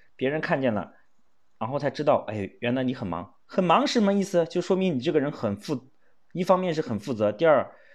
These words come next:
说明你的业务量很好。所以当有些家长潜在的客户看到你很忙的时候，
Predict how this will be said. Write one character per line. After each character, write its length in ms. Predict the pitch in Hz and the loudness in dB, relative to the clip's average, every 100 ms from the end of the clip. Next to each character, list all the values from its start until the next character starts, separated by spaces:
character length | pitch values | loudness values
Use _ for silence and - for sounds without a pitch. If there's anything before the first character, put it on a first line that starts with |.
| - | -20
说 160 | - 160 | -6 -2
明 240 | 156 147 | -2 -2
你 80 | 110 | 0
的 80 | 113 | 0
业 140 | 151 | 2
务 140 | 147 123 | 2 4
量 220 | 147 107 | 2 2
很 100 | 110 | -4
好。 300 | - 78 - - - - - - | -10 -14 -20 -20 -20 -20 -20 -20
所 240 | - - 175 | -8 0 2
以 220 | 160 - - - - | 0 -4 -14 -20 0
当 200 | 185 180 | 2 4
有 120 | 160 | 2
些 140 | 113 139 | 0 2
家 160 | 156 | 2
长 160 | 151 113 | 2 0
潜 220 | - 113 | -2 -2
在 80 | 120 | 2
的 80 | 147 | 0
客 140 | - | 0
户 100 | 135 | -2
看 160 | 120 151 | -2 -2
到 100 | 135 | 0
你 120 | 117 | -2
很 100 | 120 | -2
忙 180 | 101 92 | -4 -2
的 80 | 127 | -2
时 120 | 143 | 0
候， 100 | 104 | -2